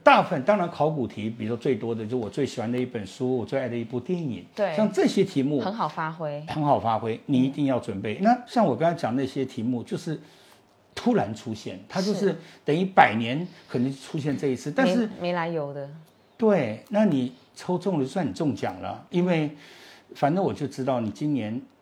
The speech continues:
Speaker 1: 像我看到这些孩子，他们就是可能完全，完全绝缘了啦。因为你灵魂之窗你不知道是在哪里，那可能就没办法说嘛。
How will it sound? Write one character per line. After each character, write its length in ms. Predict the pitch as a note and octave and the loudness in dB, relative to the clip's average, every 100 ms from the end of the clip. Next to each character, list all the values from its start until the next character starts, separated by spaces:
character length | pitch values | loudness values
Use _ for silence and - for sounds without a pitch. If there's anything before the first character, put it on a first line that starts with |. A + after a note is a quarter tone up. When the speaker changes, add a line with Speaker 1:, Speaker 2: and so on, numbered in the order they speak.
| _ | _
Speaker 1:
像 200 | - F#3 | 0 0
我 80 | A2 | 0
看 220 | - C#3 | -2 -2
到 100 | C3 | -2
这 160 | A2 A#2 | -2 -6
些 120 | B2+ | -6
孩 200 | A2 G#2+ | -6 -8
子， 160 | G#2+ | -8
他 160 | A2 C3+ | -6 -4
们 300 | B2 A2 A2 | -4 -4 -6
就 140 | C3+ | -6
是 260 | - B2+ A#2 - | -8 -8 -8 -8
可 80 | G#2 | -12
能 160 | A#2 | -8
完 160 | A#2+ C#3 | -6 -6
全， 240 | A#2 A2+ - - _ | -4 -6 -8 -14 _
完 180 | D3+ A#3 | 6 6
全 220 | - D#3 | 4 -2
绝 200 | D#3 C3 | 2 2
缘 220 | D3+ G2+ | 2 0
了 100 | A2 G#2 | -4 -8
啦。 120 | - | -2
因 140 | F#3+ | 4
为 140 | A3 F#3+ - - - - - - _ | 4 4 -4 -16 -18 -20 -20 -20 _
你 380 | F#3 F#3 E3 D#3 | 0 2 4 2
灵 260 | D#3+ G#3+ G3 | 4 4 4
魂 140 | F#3+ | 2
之 120 | G3 | -2
窗 240 | - F3+ F3 | -2 0 2
你 80 | |
不 140 | G#2+ C3 | 2 0
知 100 | D3+ | 2
道 200 | C#3+ B2+ | 2 0
是 280 | - D3+ C3 - | -4 -4 -4 0
在 180 | D#3+ B2+ | 0 2
哪 240 | A2+ G#2+ | 0 0
里， 260 | B2+ F#2+ G2+ - | -2 -6 -10 -4
那 120 | D#3+ | -2
可 180 | D3+ G#2+ | -2 -4
能 60 | |
就 120 | A2 A#2+ | -4 -2
没 160 | G#2 | -4
办 120 | B2 | -4
法 120 | A2+ G#2+ | -6 -6
说 240 | - G#2 | -8 -10
嘛。 180 | G2+ | -10